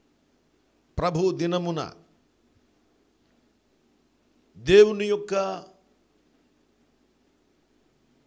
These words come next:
వాక్యాహారముతో పాటు ఆయన శరీరము, ఆయన రక్తములో పాలు పొందవలసినటువంటి దినము.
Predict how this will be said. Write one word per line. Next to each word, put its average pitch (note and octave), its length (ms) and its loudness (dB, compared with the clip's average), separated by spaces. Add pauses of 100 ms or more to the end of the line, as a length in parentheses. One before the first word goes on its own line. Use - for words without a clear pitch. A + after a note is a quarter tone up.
(380)
వాక్యాహారముతో F3+ 1160 0
పాటు D#3+ 520 -6 (1500)
ఆయన F3 300 0
శరీరము, G#3+ 880 0 (800)
ఆయన F#3 300 4
రక్తములో F#3+ 840 -2 (920)
పాలు F#3 360 0
పొందవలసినటువంటి D#3+ 1300 -6
దినము. G2+ 680 -16